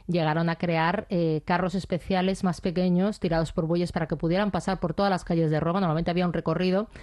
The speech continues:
desde las cárceles principales, que era la Tordinona y el castillo de Sant'Angelo, hasta Campo dei Fiori, que era donde se alzaban las picotas y las hogueras. Bueno, pues ahí eh, pues, eh,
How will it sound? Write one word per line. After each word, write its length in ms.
desde 320
las 160
cárceles 400
principales, 540
que 80
era 100
la 140
Tordinona 600
y 80
el 100
castillo 320
de 60
Sant'Angelo, 640
hasta 300
Campo 260
dei 140
Fiori, 340
que 100
era 100
donde 180
se 140
alzaban 360
las 140
picotas 400
y 60
las 160
hogueras. 280
Bueno, 200
pues 200
ahí 500
eh, 420
pues, 300
eh, 220